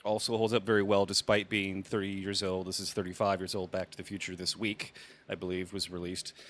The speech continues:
in nineteen eighty-five in the summer. And one of the things also that, you know, helps it hold up is just, you know, the, the, the clothes they're wearing have gone out of style and come back into style and gone out of style again, and now they're back in, like, it's just, it's, it, it is so cyclical with fashion and, and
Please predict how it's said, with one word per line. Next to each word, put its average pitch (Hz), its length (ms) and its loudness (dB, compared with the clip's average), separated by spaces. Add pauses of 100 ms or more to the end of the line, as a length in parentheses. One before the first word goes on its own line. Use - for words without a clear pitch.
(240)
in 104 60 -10
nineteen 92 300 -4
eighty-five 95 440 4
in 90 60 -2
the 87 60 -2
summer. 113 380 8 (760)
And 156 140 8
one 160 140 12
of 147 60 8
the 127 60 4
things 131 240 6
also 117 340 6
that, 101 180 0
you 120 80 -4
know, 92 100 -4
helps 107 260 -2
it 85 60 -6
hold 95 180 0
up 95 180 -2
is 87 80 -6
just, - 320 -6
you 107 80 -8
know, 82 160 -6
the, 85 100 -8 (680)
the, 92 240 -2 (520)
the 110 120 -2
clothes 190 400 8
they're 156 100 8
wearing 135 400 8
have 117 160 6
gone 110 220 6
out 110 160 4
of 120 40 0
style 117 340 6
and 107 60 2
come 90 140 -4
back 98 220 0
into 120 120 2
style 117 340 8
and 101 60 0
gone 92 120 -2
out 101 160 -2
of - 40 -4
style 107 360 6
again, 107 260 6
and 92 80 -4
now 101 140 0
they're 101 100 2
back 101 220 2
in, 101 160 -4
like, 107 180 2
it's 107 100 -2
just, - 220 0
it's, - 260 -8 (460)
it, 127 220 6
it 120 100 6
is 135 180 8
so 120 220 6
cyclical 113 560 2
with 90 100 -2
fashion 101 600 2
and, 90 280 -6
and 82 360 -6